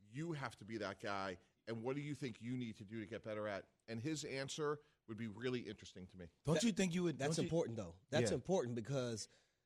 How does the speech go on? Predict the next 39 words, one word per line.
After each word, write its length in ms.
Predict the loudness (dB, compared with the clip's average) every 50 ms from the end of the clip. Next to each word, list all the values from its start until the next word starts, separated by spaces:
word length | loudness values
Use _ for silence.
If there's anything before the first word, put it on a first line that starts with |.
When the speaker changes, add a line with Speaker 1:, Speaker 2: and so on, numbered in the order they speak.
| _ _ _ _ -2
Speaker 3:
when 160 | 2 4 6
you're 160 | 6 8 8
in 80 | 8 8
tho-, 180 | 8 6 4 2
those 260 | 2 4 4 4 4 2
positions, 680 | 0 0 2 4 4 4 4 2 0 -2 -4 -4 0
leadership 480 | 2 2 4 4 4 2 2 2 0
matters. 460 | 2 2 2 2 0 0 -4 -8 -4 -2
Your 100 | -2 0
body 300 | 4 6 6 6 6 4
language 400 | 2 0 0 0 -2 -4 -2 -2
matters. 400 | -2 -2 -2 -2 -2 -6 -6 -4
The 80 | -2
way 160 | 2 4 4
you 240 | 4 6 4 2 2
interact 360 | 2 2 2 2 2 2 0
with 160 | 0 -4 -2 -2
your 80 | -2
teammates 800 | -2 2 4 4 4 4 4 2 2 0 -2 -6 _ -12 -12 -12 _ _ _ _ _ _ _ _ _ _ -4
matter. 420 | 2 4 6 6 4 2 -2 -8 -12 -14 -16 -14 _ 4
And 100 | 6 8
if 220 | 8 8 6 4 -6 -18 _ _
you're 180 | 2 4 4 4
getting 220 | 6 6 4 4
paid 280 | 6 4 4 4 6 6
that, 160 | 4 4 2 0 -8 0
that 120 | 2 4 4
amount 220 | 4 4 4 4 2
of 60 | 2
money 320 | 2 4 4 4 2 2 0
and 160 | -2 0 0
you 80 | 0
can't 300 | 0 2 2 2 2 2
bring 240 | 0 2 2 4 4
in 140 | 4 2 2
guys 380 | 0 0 2 2 2 2 2 0
and 120 | 0 0
you're 100 | 0 0
basically 640 | 4 4 6 6 6 4 2 0 0 2 0 0 -4